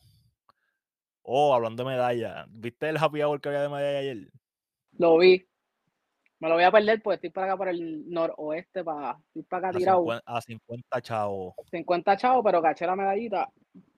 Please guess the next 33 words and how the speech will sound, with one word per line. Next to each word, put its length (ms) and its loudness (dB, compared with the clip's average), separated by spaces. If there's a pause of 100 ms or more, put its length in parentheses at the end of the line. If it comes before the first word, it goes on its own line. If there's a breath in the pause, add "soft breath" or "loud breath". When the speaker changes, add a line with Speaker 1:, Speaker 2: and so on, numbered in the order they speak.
(1600)
Speaker 2:
Este, 400 -4
el 80 -2
episodio 300 2
pasado 300 8
no 80 4
la 140 8
tuve, 400 -2 (160)
no 120 -16
la 60 -10
encontré. 380 -8
Speaker 1:
Sí, 40 2
hablamos 320 0
de 100 -6
eso 100 -6
el 60 -2
episodio 340 -4
pasado. 500 -2
Si 160 -10
quieren 300 -8
ver 160 -4
por 200 -6
qué 680 0
Tilo 260 -4
se 100 -6
está 200 -4
bebiendo 320 -2
esa 160 -10
cerveza, 680 -6
denle 320 -10
en 120 -10
play 400 -4
a, 460 -6
al 240 -6